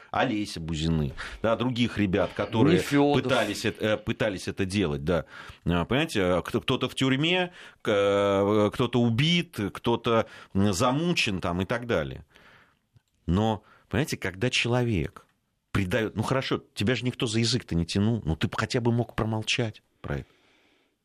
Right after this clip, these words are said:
Speaker 1: Но нет, он публично, публично это делает. Я понимаю, какая, ну, какая пропасть между нами вообще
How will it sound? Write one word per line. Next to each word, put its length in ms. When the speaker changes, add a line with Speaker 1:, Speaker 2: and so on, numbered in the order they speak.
Speaker 1:
Но 100
нет, 380
он 160
публично, 960
публично 880
это 200
делает. 420
Я 120
понимаю, 460
какая, 560
ну, 120
какая 460
пропасть 560
между 280
нами 220
вообще 280